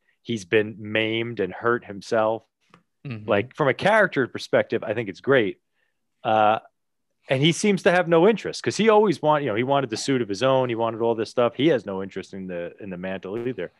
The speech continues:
Speaker 1: but definitely has an opinion.
Speaker 2: Well, I think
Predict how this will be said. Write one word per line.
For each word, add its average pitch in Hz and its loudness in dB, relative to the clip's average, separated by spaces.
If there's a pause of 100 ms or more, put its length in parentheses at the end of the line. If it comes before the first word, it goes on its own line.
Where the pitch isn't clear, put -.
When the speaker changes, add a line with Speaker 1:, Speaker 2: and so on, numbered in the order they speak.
(220)
Speaker 1:
but 95 -4
definitely 120 0
has 95 -2
an 85 -10
opinion. 90 -6 (1080)
Speaker 2:
Well, 170 4
I 147 2
think 170 -4